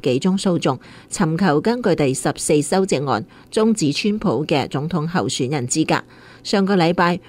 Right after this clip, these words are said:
科羅拉多州最高法院作出裁決，將川普從科羅拉多州初選中除名。但係一啲分析人士話，美國最高法院將推翻呢一項裁決，因為川普喺任何司法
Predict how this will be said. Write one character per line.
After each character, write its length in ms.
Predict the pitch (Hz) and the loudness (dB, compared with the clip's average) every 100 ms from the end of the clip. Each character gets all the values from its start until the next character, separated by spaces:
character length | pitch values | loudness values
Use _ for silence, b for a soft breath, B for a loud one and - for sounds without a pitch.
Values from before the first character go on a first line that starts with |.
| B - | B -2
科 140 | 247 | 2
羅 120 | 202 | 2
拉 220 | 139 175 | 2 0
多 180 | 190 196 | 2 0
州 220 | 196 220 | 2 0
最 220 | 214 143 127 | 2 0 2
高 180 | 165 | 0
法 160 | 170 135 | 0 -2
院 240 | 127 117 | -2 -4
作 160 | 156 131 | -2 -2
出 160 | - 180 | 0 -2
裁 300 | - 156 - | 0 -2 0
決， 240 | 196 - - B B B | 0 0 -4 B B B
將 220 | 240 247 | 0 2
川 240 | 277 262 | 2 0
普 240 | 247 175 139 | 2 2 2
從 320 | 202 131 139 | 0 -2 -2
科 180 | 185 185 | 0 2
羅 140 | 160 | 2
拉 220 | 156 185 | 0 0
多 200 | 196 208 | 2 0
州 200 | 208 220 | 2 0
初 160 | - 233 | 0 -2
選 280 | 226 - 143 | 0 -2 0
中 200 | 190 196 | -2 -2
除 140 | - 110 | -2 -2
名。 160 | 123 - B B B B B | 0 -4 B B B B B
但 160 | 180 175 | 2 2
係 100 | 208 | 2
一 120 | 170 | 2
啲 240 | 202 226 240 | 2 2 2
分 160 | 233 | -2
析 160 | 233 233 | 0 0
人 200 | 185 143 | 0 0
士 220 | - 131 | -2 0
話， 160 | 139 - B B B B | 0 -2 B B B B
美 160 | - 208 | 0 2
國 160 | 220 214 | 4 2
最 180 | 214 | 4
高 160 | 208 254 | 4 2
法 240 | 262 175 | 2 0
院 240 | - 135 143 | 0 -2 0
將 240 | 190 185 | 0 0
推 240 | 190 226 220 | 2 2 2
翻 300 | 214 208 208 | 2 2 2
呢 60 | |
一 40 | 202 | 2
項 180 | 202 127 | 2 -2
裁 180 | - 180 | -2 -2
決， 240 | - 190 - B B B | 2 0 0 B B B
因 180 | 226 269 | -2 0
為 140 | 226 180 | 2 2
川 240 | 247 247 | 0 2
普 80 | 208 202 | 2 2
喺 160 | 196 170 | 2 0
任 160 | 135 | -2
何 200 | 147 - | -2 -4
司 240 | - 240 247 | 0 0 2
法 240 | 185 | 0